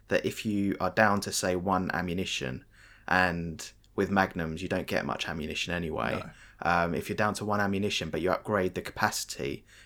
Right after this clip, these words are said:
Speaker 1: you've suddenly got a full round
Speaker 2: Oh,
Speaker 1: again.
Speaker 2: full clip, yeah.
Speaker 1: So what I, what I always did with my magnums was got them down to one round and then did the capacity trick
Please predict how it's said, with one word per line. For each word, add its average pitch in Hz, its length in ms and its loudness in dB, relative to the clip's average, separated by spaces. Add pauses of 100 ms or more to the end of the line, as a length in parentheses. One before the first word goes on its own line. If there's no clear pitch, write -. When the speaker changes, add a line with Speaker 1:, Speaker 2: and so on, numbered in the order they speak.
Speaker 1:
you've 87 160 -4
suddenly 92 300 2
got - 180 -2
a - 40 -4
full 95 640 2
round 101 300 6
Speaker 2:
Oh, 113 40 -2
Speaker 1:
again. - 200 0
Speaker 2:
full 113 120 -6
clip, 120 360 -8
yeah. 120 260 -6 (1000)
Speaker 1:
So 117 200 2
what 120 160 10
I, 117 160 10
what 104 200 6
I 107 140 8
always 113 260 6
did 101 140 2
with 98 100 2
my 101 140 2
magnums 92 440 -2
was 95 120 -4
got - 160 2
them 98 120 -2
down 98 220 2
to - 80 -6
one 101 240 2
round 90 520 0 (300)
and 95 120 -2
then 95 100 2
did 95 220 -2
the - 60 -10
capacity - 580 -2
trick - 560 -4